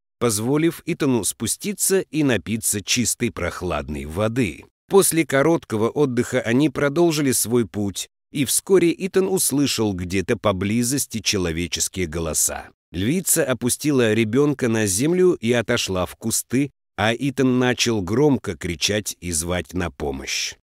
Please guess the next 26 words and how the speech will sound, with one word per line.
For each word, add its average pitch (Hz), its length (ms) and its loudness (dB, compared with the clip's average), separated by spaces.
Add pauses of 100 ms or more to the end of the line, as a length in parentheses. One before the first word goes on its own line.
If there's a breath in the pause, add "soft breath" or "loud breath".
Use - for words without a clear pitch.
Через 127 300 4
несколько 127 600 4
минут 131 420 6
на 123 160 4
поляне 113 420 4
появились 123 680 2
родители 143 560 0
мальчика 135 640 2
и 135 180 0
несколько 135 680 2
местных 90 600 2
жителей. 76 640 -4
Его 185 340 2
мать 202 260 4
со - 220 0
слезами 117 640 2
на 95 120 0
глазах 85 680 -2
подхватила 165 600 -2
Итана 175 400 -2
на 175 180 2
руки 123 320 -2
и 92 180 -6
крепко 101 520 -2
обняла 104 460 2
его, 107 480 0